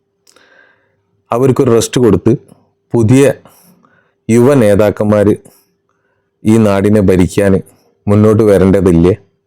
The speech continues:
നിങ്ങളുടെ അഭിപ്രായം അറിയിക്കുക. ഒരുപാട് കേരളത്തിൽ കഴിവുറ്റ യുവ നേതാക്കന്മാർ നമ്മളെ ഭരിക്കാൻ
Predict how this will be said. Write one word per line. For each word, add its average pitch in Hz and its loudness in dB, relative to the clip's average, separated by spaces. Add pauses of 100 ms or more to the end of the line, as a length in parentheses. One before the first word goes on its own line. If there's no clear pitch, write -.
(760)
നിങ്ങളുടെ 151 0
അഭിപ്രായം 110 0
അറിയിക്കുക. 90 0 (1800)
ഒരുപാട് 127 0
കേരളത്തിൽ 110 -2 (180)
കഴിവുറ്റ 110 0 (840)
യുവ 113 2
നേതാക്കന്മാർ 101 0 (1500)
നമ്മളെ 101 0
ഭരിക്കാൻ 95 0